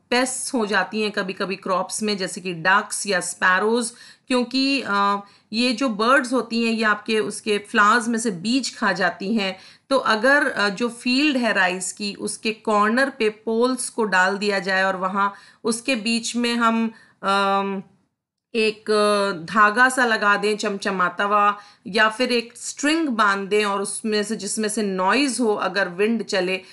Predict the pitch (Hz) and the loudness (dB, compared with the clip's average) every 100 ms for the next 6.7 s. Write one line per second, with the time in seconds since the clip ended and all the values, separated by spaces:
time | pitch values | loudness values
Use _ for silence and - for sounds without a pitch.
0 | - - 254 262 262 - 233 233 254 240 | -20 -4 0 0 -2 -2 0 2 2 2
1 | 233 196 196 - 202 208 196 196 190 185 | 0 0 -2 -2 -4 -2 0 0 2 0
2 | 170 202 220 190 190 - 175 151 208 226 | 2 2 0 0 -6 -4 -6 2 2 2
3 | 220 202 - 202 220 202 202 - - _ | 0 -2 -2 -4 -2 -2 -4 -8 -20 _
4 | 202 202 196 185 185 175 180 180 226 226 | -2 0 0 0 0 0 2 2 2 -2
5 | 214 190 180 175 185 170 170 180 160 160 | -2 -4 -6 -4 -4 -2 -4 0 0 0
6 | 170 160 156 175 190 165 165 | -2 -4 -2 -2 0 -2 -4